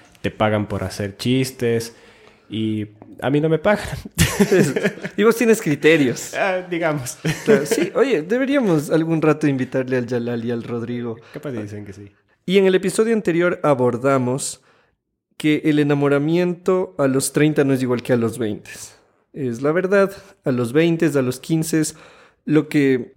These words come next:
Speaker 2: más coincidíamos es que las emociones están a tope y es, "Es que ella me hace sentir, él me hace sentir". A los treinta sí quieres emociones, pero también buscas compromisos.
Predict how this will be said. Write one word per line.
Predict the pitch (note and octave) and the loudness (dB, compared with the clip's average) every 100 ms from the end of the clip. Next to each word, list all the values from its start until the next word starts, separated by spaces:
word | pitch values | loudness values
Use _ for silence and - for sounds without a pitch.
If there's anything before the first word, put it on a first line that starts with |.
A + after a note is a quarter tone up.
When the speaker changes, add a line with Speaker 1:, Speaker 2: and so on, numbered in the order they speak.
| - | -10
Speaker 2:
más | E3+ D3 D#3+ E3 | -2 2 2 4
coincidíamos | D#3 C#3 C#3 D3 C#3+ C#3 | 2 4 4 4 4 4
es | C3 C3 | 2 0
que | - C3 | 0 2
las | B2 B2 | 2 2
emociones | B2 A#2+ A#2+ - E3+ D#3 | 0 -2 0 2 2 2
están | B2+ - C#3+ | 0 -2 0
a | C3+ | 0
tope | D#3+ E3 E3 | 0 0 0
y | D3 | 0
es, | |
"Es | D3 | -4
que | - F#3+ | -4 -2
ella | G3 | 0
me | F3 | -2
hace | D#3+ | -4
sentir, | E3 D3 C#3 E3 | -4 -4 -4 -2
él | D#3+ | -2
me | C#3+ | -2
hace | D3 D3 | -4 -6
sentir". | C#3+ C#3 E3 G3+ G3+ - - _ - | -6 -6 -4 -6 -6 -12 -20 _ -2
A | G3+ | 0
los | G#3 | 0
treinta | - A#3+ A#3 A#3+ A#3+ - - _ _ | 2 2 2 2 0 -6 -20 _ _
sí | - - A3+ A#3 - | -10 -4 -4 -4 -8
quieres | - G3 G#3 F#3 | 0 4 4 2
emociones, | F3+ F3 - E3 E3+ E3+ | 0 0 0 0 0 -4
pero | - B2+ B2 | -2 0 0
también | B2+ A#2+ B2+ | 0 -2 0
buscas | B2 A#2+ C3+ - | 0 -2 -4 -6
compromisos. | A#2+ G#2 A2 A2+ A#2 - - | -8 -8 -8 -8 -12 -14 -16